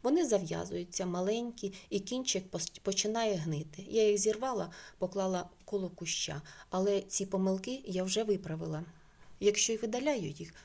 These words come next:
то зовсім трохи, частково. Так ось чому перші плоди були чудовими, тому що рослина зростала в парніку,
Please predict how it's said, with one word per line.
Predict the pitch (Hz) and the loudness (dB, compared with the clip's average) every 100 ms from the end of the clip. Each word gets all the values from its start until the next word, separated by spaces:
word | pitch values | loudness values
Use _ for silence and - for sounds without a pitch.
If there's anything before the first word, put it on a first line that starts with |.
| - | -10
то | - | -2
зовсім | 220 277 - 208 190 | 0 2 0 -2 -2
трохи, | 180 151 - 147 - | -2 -4 -4 -14 -6
частково. | - 254 - - 139 139 - - - - - - | -4 -4 -8 -8 -6 -8 -14 -20 -20 -20 -20 -10
Так | - 196 | -8 -4
ось | 208 | -4
чому | - - 226 240 - - - | -4 -6 -4 -8 -10 -12 2
перші | 196 196 - | 4 4 2
плоди | 190 185 190 240 - | 0 -4 -2 -4 -8
були | 175 180 196 | -8 -4 -4
чудовими, | - 165 160 165 170 175 - - - | -6 -6 -6 -6 -8 -10 -14 -16 -6
тому | 214 214 | -4 -2
що | 196 - 185 185 | -2 -2 -4 -6
рослина | - 202 254 247 190 | -2 -2 -2 0 0
зростала | 175 190 190 - 180 165 | 0 -2 -2 -4 -4 -6
в | - | -4
парніку, | 196 196 185 185 220 | 0 0 0 -2 -6